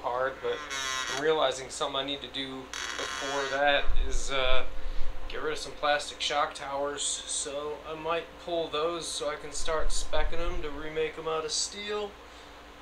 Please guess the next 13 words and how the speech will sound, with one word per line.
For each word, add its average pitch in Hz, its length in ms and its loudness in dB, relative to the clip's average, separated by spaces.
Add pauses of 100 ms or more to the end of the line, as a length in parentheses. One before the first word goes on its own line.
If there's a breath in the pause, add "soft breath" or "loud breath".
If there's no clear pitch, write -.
Um, 180 720 -4
'cause 170 240 -8
that's 190 320 0
gonna 208 200 -4
need 202 200 -6
to 175 100 -4
happen 185 380 -2
before 156 460 -2
whatever 151 580 0
I 147 180 6
do 156 220 10
up - 200 6
front. 160 260 8